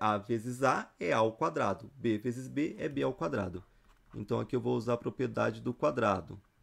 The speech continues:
Do quadrado, o que significa quadrado? O que significa elevar ao quadrado? É pegar o número e multiplicar por ele mesmo.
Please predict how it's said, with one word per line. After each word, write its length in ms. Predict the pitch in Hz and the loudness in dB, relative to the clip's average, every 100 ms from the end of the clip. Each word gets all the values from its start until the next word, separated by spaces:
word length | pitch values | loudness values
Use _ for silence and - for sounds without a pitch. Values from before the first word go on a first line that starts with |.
| _ _ _ - _ _ _ _ | _ _ _ -20 _ _ _ _
Do 140 | 120 123 | -4 4
quadrado, 420 | 147 139 147 170 | 4 8 6 6
o 40 | |
que 120 | - | 0
significa 480 | 165 - 180 - 185 | -2 -2 -4 0 0
quadrado? 400 | 175 202 165 135 | 2 2 2 0
O 40 | - | -2
que 100 | 190 | -4
significa 360 | 180 160 147 | -4 -4 -4
elevar 240 | 135 123 120 | -2 2 0
ao 80 | |
quadrado? 480 | 117 123 110 98 92 - - | 2 0 2 0 -2 -10 -4
É 80 | - | -2
pegar 240 | 139 151 151 | 0 2 2
o 40 | |
número 200 | 160 165 | 2 2
e 40 | 190 | 2
multiplicar 420 | 190 - 190 190 | 0 -4 0 0
por 140 | 196 | 0
ele 100 | 220 | 0
mesmo. 320 | 226 143 143 | 0 0 -2